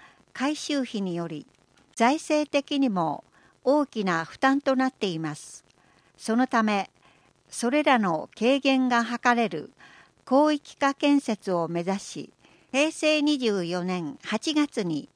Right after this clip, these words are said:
本町、御所市、五条市の三市町による、大和広域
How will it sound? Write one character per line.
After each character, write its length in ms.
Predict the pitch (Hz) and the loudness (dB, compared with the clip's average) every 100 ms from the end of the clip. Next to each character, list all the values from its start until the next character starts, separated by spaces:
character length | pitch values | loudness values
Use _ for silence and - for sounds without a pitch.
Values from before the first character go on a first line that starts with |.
| _ _ _ _ | _ _ _ _
本 320 | - 311 285 | -2 2 2
町、 420 | - 208 165 143 - _ _ _ _ - | 0 -4 -4 -4 -10 _ _ _ _ -4
御 100 | 214 | -2
所 220 | - 302 | 0 -2
市、 320 | - 156 - _ _ _ _ _ - | -2 -10 -12 _ _ _ _ _ -6
五 140 | 185 | -2
条 260 | 233 311 302 | 2 2 0
市 200 | - 190 | -2 -4
の 240 | 170 147 - | -2 -4 -6
三 320 | - 269 311 | -2 2 2
市 120 | - | 0
町 220 | - 269 | -2 0
に 140 | 208 180 | 0 -2
よ 140 | 165 | -4
る、 220 | 156 147 - _ - - - - _ _ _ _ _ _ - | -6 -10 -14 _ -20 -20 -20 -20 _ _ _ _ _ _ -2
大 180 | 247 285 | 2 2
和 540 | 269 - 180 156 - - _ | 2 0 -2 -2 -4 -14 _
広 320 | 233 269 285 | 4 6 4
域 440 | 269 - 247 226 | 0 -6 -8 -8